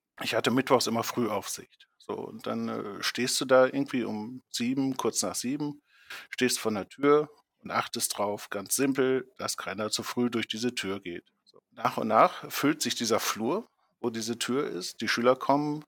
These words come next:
ein paar kommen zu Fuß, ein paar kommen mit dem Fahrrad, dann werden von den umliegenden Dörfern kommen die Busse, dann wird mal wieder eine größere Menge ausgespuckt. Also füllt sich das so nach und nach und ich stand vor dieser Tür und fühlte mich wie unsichtbar,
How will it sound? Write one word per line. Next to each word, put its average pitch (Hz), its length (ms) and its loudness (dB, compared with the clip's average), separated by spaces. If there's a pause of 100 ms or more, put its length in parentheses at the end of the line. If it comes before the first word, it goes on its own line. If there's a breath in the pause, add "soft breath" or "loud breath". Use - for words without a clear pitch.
(120)
ein - 60 -20
paar - 220 -14
kommen - 200 -12
zu - 100 -6
Fuß, 185 280 -2
ein - 40 -16
paar - 140 -10
kommen 113 180 -2
mit 120 100 0
dem - 60 -6
Fahrrad, 139 600 8
dann 104 320 -6
werden 107 220 -2
von 117 140 0
den 113 160 0
umliegenden 123 420 4
Dörfern 131 400 6
kommen 107 220 -2
die 123 80 -6
Busse, 139 400 2
dann 113 180 -4
wird 107 140 -4
mal 104 160 -2
wieder 107 140 0
eine 113 120 0
größere 135 320 4
Menge 123 260 6
ausgespuckt. - 680 0 (580 loud breath)
Also - 160 -20
füllt 127 240 2
sich 147 140 0
das 135 160 4
so 143 80 -2
nach 123 240 4
und 135 100 0
nach 131 180 2
und 127 120 -2
ich 110 80 0
stand 131 280 2
vor 123 120 0
dieser 107 320 -6
Tür 131 280 -4 (680)
und 120 300 -6 (460)
fühlte 147 300 4
mich 123 200 0
wie 127 80 0
unsichtbar, 127 680 -2